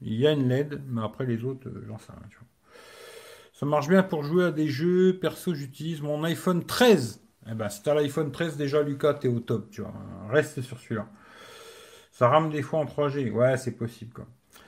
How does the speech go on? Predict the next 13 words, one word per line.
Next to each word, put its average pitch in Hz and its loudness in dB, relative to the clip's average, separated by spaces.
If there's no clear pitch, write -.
Je - -8
vais 139 4
revoir 165 4
le 165 0
début, 180 4
j'ai 156 0
loupé 156 0
des 156 -2
trucs. 156 -6
Ben, 113 0
ouais. 113 0
Ouais, 123 -10
ouais. - -8